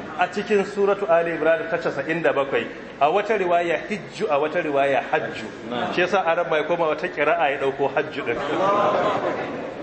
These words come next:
Speaker 1: Amin, to waɗannan su ne wuraren da aka kira su. To, zalika liman yam-,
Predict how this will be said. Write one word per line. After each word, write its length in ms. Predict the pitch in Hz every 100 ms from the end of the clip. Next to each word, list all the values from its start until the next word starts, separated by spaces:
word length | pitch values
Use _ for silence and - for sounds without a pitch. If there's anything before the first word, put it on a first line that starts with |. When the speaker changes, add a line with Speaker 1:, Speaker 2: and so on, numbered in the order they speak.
| 160 143 - - 160 147 - - - - - - - - 135
Speaker 1:
Amin, 220 | 151 170
to 60 | 170
waɗannan 360 | 170 196 175 165
su 140 | 165
ne 80 | 165
wuraren 460 | 139 160 151 147 147
da 80 | 143
aka 160 | 143
kira 260 | 143 127 127 -
su. 80 | 117 - - - - - - - - -
To, 280 | - 151 104 98 - - - 139
zalika 380 | 180 196 202
liman 300 | 165 151 160
yam-, 260 | 175 185 185